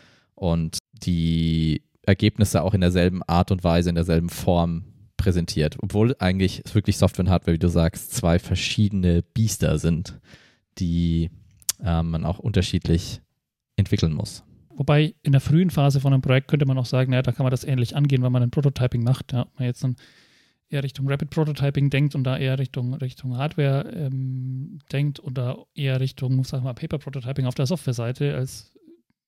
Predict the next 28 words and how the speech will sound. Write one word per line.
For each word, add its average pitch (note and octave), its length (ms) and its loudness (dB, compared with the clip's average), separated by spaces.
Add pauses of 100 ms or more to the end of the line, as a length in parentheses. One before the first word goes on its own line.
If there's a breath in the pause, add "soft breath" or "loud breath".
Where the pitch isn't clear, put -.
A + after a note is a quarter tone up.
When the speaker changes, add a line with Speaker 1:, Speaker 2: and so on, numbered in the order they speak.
(720)
Speaker 2:
zwei B2+ 360 -2
Methoden, C#3+ 560 0
die C#3 100 -2
man C3 140 -2
da C3 120 -2
verwenden D3+ 440 0
kann. C3+ 280 -2 (760 soft breath)
Ähm, C3+ 300 2 (800)
das D3 240 2
geht E3 160 0
in D3+ 60 2
der C#3+ 100 2
frühen D#3+ 260 2
Phase C3+ 380 2
schon D3 400 0 (560)
ähnlich, C#3+ 540 2
ja, A#2+ 100 -4
und C#3 60 -2
das B2+ 160 -4
kann C#3 100 -8
man C3 140 -2
vielleicht B2+ 280 -2
auch A#2+ 200 -6
kombinieren, B2 640 2 (160)
Speaker 1:
Mhm. G#2 280 2 (340)
Speaker 2:
ganz B2+ 220 0
grundsätzlich. B2+ 600 -2
Aber, C3 500 2